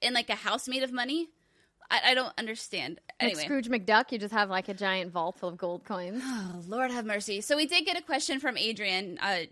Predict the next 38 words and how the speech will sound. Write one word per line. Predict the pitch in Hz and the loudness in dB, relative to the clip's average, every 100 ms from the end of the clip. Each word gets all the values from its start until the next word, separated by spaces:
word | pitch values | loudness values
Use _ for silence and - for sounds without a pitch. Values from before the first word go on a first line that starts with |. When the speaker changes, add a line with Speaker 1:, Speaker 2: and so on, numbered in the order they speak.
| _ _ | _ _
Speaker 1:
what's | 226 226 | -6 -4
good | 233 | -4
games | 202 196 208 | -2 -2 0
dot | 170 | -2
com | 214 180 | 0 -4
slash | 190 185 214 | -2 -4 -6
dear | - 254 | -2 0
W | 220 185 190 | 2 0 -4
G | 190 | -8
G. | 170 220 - _ _ | -8 -8 -10 _ _
He | 208 | -14
says, | 233 233 233 - | 2 4 4 -2
"From | 294 | -2
what | 285 339 | 2 2
I | 320 330 | 4 2
understand | 311 - 254 262 | 0 -2 0 0
of | 220 | -4
the | 208 | -2
Epic | 208 226 214 | -2 -2 -6
versus | 214 220 | -6 -4
Apple | - 190 175 | -4 -4 -4
lawsuit, | 247 320 320 - 214 | 2 2 2 -4 -2
they | 220 | 0
are | 214 | 0
saying | 220 247 285 320 | -2 -2 -2 0
Apple | 202 214 220 | -2 -2 -8
completely | 202 - 285 208 277 - | -12 -10 -10 -10 -10 -8
owns | 214 208 226 | -6 -6 -8
the | - | -8
market, | 185 160 165 - 170 170 | -6 -4 -4 -2 -2 -2
the | - - | -8 -6
App | 143 | -6
Store | - 156 | -6 -10
cut | 156 196 - | -10 -10 -10
approval, | - - 233 214 | -8 -8 -2 0
and | 208 226 | 0 -2
the | |
way | 220 240 302 | 0 2 0